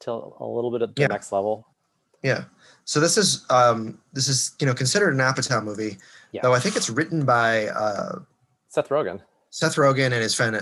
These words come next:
Speaker 2: uh, his writing partner Evan Goldberg,
Speaker 1: Right.
Speaker 2: who also wrote a really underrated movie. I think it was th-, was it the, This Is the End or The End of the
Speaker 1: Oh,
Speaker 2: World?
Speaker 1: yeah, This Is the End. Yeah, that's a
Speaker 2: Yeah,
Speaker 1: really
Speaker 2: This Is the
Speaker 1: good
Speaker 2: End. I thought that was great.
Speaker 1: Yeah.
Speaker 2: I really enjoyed that one. Um,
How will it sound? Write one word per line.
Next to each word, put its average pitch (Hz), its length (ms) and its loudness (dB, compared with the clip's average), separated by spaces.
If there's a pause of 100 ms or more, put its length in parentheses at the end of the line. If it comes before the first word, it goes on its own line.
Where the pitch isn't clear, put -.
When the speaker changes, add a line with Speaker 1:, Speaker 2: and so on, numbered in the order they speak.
(100)
Speaker 2:
uh, 110 200 0
his 110 260 -4
writing 127 220 2
partner 107 260 -2
Evan 104 220 -2
Goldberg, 101 480 -4 (200)
Speaker 1:
Right. 92 180 -4 (240)
Speaker 2:
who 156 160 -2
also 202 500 2
wrote 135 160 4
a 113 60 0
really 214 280 -2
underrated 120 600 0
movie. 98 200 -8
I 101 60 -4
think 120 220 -4
it - 20 -6
was 101 160 -4
th-, 113 240 -10
was 117 180 -4
it 92 80 -8 (160)
the, 117 180 -12 (120)
This 123 180 -2
Is 139 100 -2
the 127 160 0
End 123 260 0
or 113 80 0
The 107 140 -6
End 117 100 -4
of 117 40 -6
the 117 60 -6
Speaker 1:
Oh, 107 60 -4
Speaker 2:
World? 262 240 6
Speaker 1:
yeah, 156 200 4
This 151 160 -2
Is 190 80 -6
the 143 140 2
End. 98 300 -4
Yeah, 113 140 -8 (100)
that's - 140 -12
a 131 40 -10
Speaker 2:
Yeah, 135 120 4
Speaker 1:
really 127 100 4
Speaker 2:
This 135 120 2
Is 135 60 -4
the 135 60 0
Speaker 1:
good 135 60 2
Speaker 2:
End. 147 140 -4
I 147 60 -2
thought 269 160 0
that 208 100 0
was 113 120 -2
great. 127 420 -2 (260)
Speaker 1:
Yeah. 117 100 -10 (340)
Speaker 2:
I 135 60 0
really 160 180 2
enjoyed 113 240 2
that 104 100 -4
one. - 180 -12 (640)
Um, 101 480 -4